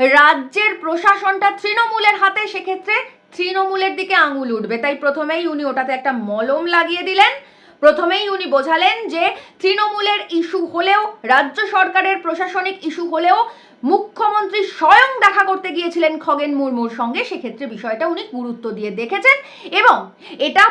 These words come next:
প্রশাসনিক অপদার্থতা হলেও মমতা ব্যানার্জি নিজে গিয়ে বিষয়টাকে ম্যানেজ করেছেন। এটা হচ্ছে প্রথম কারণ। আর দ্বিতীয় কারণ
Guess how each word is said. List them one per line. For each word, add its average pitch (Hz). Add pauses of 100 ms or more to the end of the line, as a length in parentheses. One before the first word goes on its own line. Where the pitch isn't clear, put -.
প্রশাসনিক 370 (140)
অপদার্থতা 320
হলেও 339
মমতা 277
ব্যানার্জি 262 (200)
নিজে 247
গিয়ে 392
বিষয়টাকে 214 (200)
ম্যানেজ 185 (100)
করেছেন। 196 (240)
এটা 220
হচ্ছে 277
প্রথম - (100)
কারণ। -
আর 277
দ্বিতীয় 359
কারণ 427